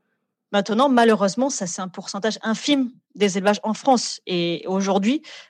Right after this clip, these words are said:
euh, du fait de la pression économique, du fait de cette, ce-, cette, euh, volonté de vouloir produire toujours plus, toujours moins cher, du fait de la compétition internationale aussi qui est très rude,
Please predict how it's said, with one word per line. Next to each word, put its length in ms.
euh, 100
du 180
fait 160
de 80
la 140
pression 460
économique, 580
du 100
fait 200
de 60
cette, 280
ce-, 180
cette, 380
euh, 320
volonté 380
de 100
vouloir 300
produire 340
toujours 320
plus, 280
toujours 220
moins 180
cher, 400
du 100
fait 120
de 40
la 80
compétition 540
internationale 580
aussi 160
qui 140
est 20
très 160
rude, 340